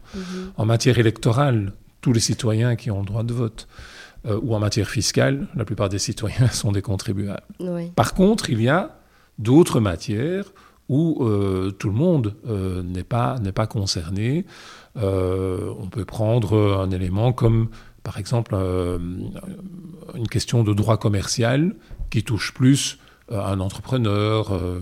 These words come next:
Speaker 2: une société,
Speaker 1: Mhm.
Speaker 2: euh, ou une question, euh, de, de droit immobilier qui touche plus, euh, les
Speaker 1: Ok.
Speaker 2: notaires ou, euh, les agents immobiliers, et cetera.
Speaker 1: D'accord.
Speaker 2: Donc, il faut être touché par la norme.
Speaker 1: Ok.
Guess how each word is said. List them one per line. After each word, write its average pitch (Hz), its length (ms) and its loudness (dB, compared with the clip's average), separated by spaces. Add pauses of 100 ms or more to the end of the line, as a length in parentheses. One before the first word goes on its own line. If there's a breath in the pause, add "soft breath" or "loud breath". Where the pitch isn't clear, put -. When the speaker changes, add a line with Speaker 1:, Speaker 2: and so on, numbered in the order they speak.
(100)
Speaker 2:
une 92 80 -6
société, 110 800 0 (180 loud breath)
Speaker 1:
Mhm. 175 440 -6
Speaker 2:
euh, 95 760 0
ou 123 220 2
une 110 140 2
question, 113 800 2
euh, 95 260 0 (540 loud breath)
de, 92 640 0
de 101 120 -4
droit 101 340 -2
immobilier 107 680 2
qui 110 120 -6
touche - 280 -6
plus, 104 320 -2
euh, 101 80 2
les 95 120 -2
Speaker 1:
Ok. 95 60 0
Speaker 2:
notaires 104 760 4
ou, 92 200 -4
euh, 87 340 -4
les 92 180 -6
agents 92 200 -6
immobiliers, 95 420 -2
et 104 100 -6
cetera. 107 340 -10
Speaker 1:
D'accord. 196 80 -6 (140)
Speaker 2:
Donc, - 60 -4 (800)
il 117 160 2
faut 165 480 10
être 151 320 4 (200)
touché 131 420 2
par 101 180 -2
la 95 100 -4
norme. 92 200 -4
Speaker 1:
Ok. - 180 -10